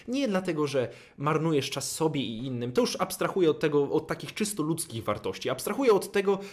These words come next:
że jest to moralnie dość wątpliwe działanie, a myślę, że wszyscy powinniśmy się starać być lepszymi ludźmi niż gorszymi,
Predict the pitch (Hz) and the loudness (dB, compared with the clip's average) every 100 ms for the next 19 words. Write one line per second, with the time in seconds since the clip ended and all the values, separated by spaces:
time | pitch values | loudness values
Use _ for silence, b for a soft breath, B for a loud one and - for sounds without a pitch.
0 | - 143 165 - 180 185 165 165 170 180 | -2 4 6 6 2 2 4 4 6 4
1 | 196 214 220 175 151 160 135 135 123 - | 2 2 2 0 0 0 0 -2 -4 -4
2 | 117 123 151 170 185 185 180 135 143 151 | 0 2 4 4 4 2 0 0 0 0
3 | 151 131 - 170 139 139 139 139 143 135 | 0 0 -4 -4 -4 -2 -2 -4 -4 -6
4 | 127 135 123 120 120 - - 127 147 160 | -2 0 0 -2 -6 -6 -4 -2 0 0
5 | 151 143 123 113 107 123 147 | -2 -4 -4 -6 -6 -6 -6